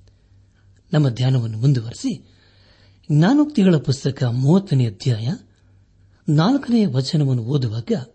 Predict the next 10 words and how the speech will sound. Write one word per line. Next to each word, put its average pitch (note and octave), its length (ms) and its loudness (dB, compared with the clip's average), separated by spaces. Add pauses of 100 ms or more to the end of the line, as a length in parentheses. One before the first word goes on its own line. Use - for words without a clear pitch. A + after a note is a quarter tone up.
(280)
"ಆಕಾಶಕ್ಕೆ G3 1160 0
ಏರಿ D3 580 0 (180)
ಇಳಿದಿರುವನಾರು? C#3 1080 0 (360)
ಮುಷ್ಟಿಯಲ್ಲಿ C3+ 600 0
ಗಾಳಿಯನ್ನು B2+ 840 -2 (440)
ಕೂಡಿಸಿರುವವರು G#3 760 4
ಯಾರು?" A#2+ 520 0
ಎಂಬುದಾಗಿ. B2+ 600 -6 (380)
ನನ್ನ G#3+ 180 4
ಆತ್ಮಿಕ D4 340 2